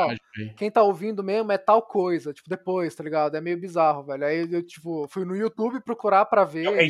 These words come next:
Speaker 2: então é
Speaker 3: tá fazendo
Speaker 2: mó
Speaker 3: agora.
Speaker 1: Mas é o que
Speaker 2: Não,
Speaker 1: tá
Speaker 2: é outro formato, né?
Speaker 1: É essa moda que tá rolando do, tudo tirado do Flow, né?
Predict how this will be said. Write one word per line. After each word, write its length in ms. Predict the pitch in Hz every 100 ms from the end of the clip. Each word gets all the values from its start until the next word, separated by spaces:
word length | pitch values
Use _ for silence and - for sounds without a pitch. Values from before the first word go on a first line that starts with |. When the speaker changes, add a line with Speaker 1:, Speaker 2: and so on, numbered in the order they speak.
| 185
Speaker 2:
então 40 |
é 40 |
Speaker 3:
tá 60 | 202 190
fazendo 120 | 233
Speaker 2:
mó 60 | 165
Speaker 3:
agora. 180 | 139 143
Speaker 1:
Mas 140 | 147
é 60 | 156
o 60 |
que 100 | 170
Speaker 2:
Não, 60 | 160
Speaker 1:
tá 180 | 175 165
Speaker 2:
é 60 |
outro 160 | 240 -
formato, 480 | 370 285 214 185 180
né? 180 | 175 165 _ _ _ - -
Speaker 1:
É 140 | 135 139
essa 180 | 143
moda 320 | 170 156 160 143
que 100 | 143
tá 120 | 147
rolando 440 | 143 143 143 135 131
do, 760 | 131 127 127 117 117 117 110 151 - _ _ -
tudo 260 | 214 175
tirado 460 | 156 147 123 127 127
do 100 | 113
Flow, 420 | - 127 131 185
né? 220 | 147 147